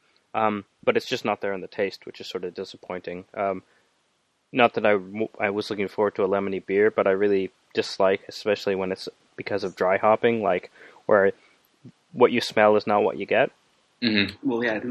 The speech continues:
Speaker 3: possibly. It depends if they're dry hopping with a different
Speaker 1: Well, that's what I
Speaker 3: hop.
Speaker 1: mean. So it seems
Speaker 3: Yeah.
Speaker 1: like that they must have. It, it tastes like they didn't. They dry hopped with a different hop 'cause it
Speaker 3: Yeah.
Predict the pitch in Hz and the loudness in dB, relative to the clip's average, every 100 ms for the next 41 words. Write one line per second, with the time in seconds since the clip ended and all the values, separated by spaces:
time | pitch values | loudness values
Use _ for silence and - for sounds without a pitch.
0 | - - - - 156 - 123 113 - 143 | -10 -12 -8 -2 -2 -2 -6 -4 2 4
1 | 131 131 131 135 127 117 120 117 110 113 | 4 2 -2 2 2 2 0 -2 -2 -4
2 | 120 - 110 - - - 156 147 - 139 | -4 -6 -10 -10 -18 8 12 12 12 8
3 | 120 110 92 - 107 - 120 110 101 92 | 8 6 2 0 0 2 0 0 0 0
4 | - 95 - 92 85 95 - 95 90 - | -2 -4 -2 -4 -2 -4 -2 -4 -4 -8
5 | _ 87 85 - 120 139 - 98 - 151 | _ -16 -10 -8 -4 -2 -4 2 6 8
6 | - - 113 107 - 104 101 95 104 101 | 6 6 6 6 4 0 0 -2 -4 -4
7 | 98 _ _ _ _ - 107 101 101 107 | -8 _ _ _ _ 0 2 4 4 4
8 | - 101 104 98 110 104 101 98 - 82 | 0 -4 -8 -4 -2 -2 -2 -4 -4 -4
9 | - _ - - 113 117 | -6 _ -20 -8 -4 -4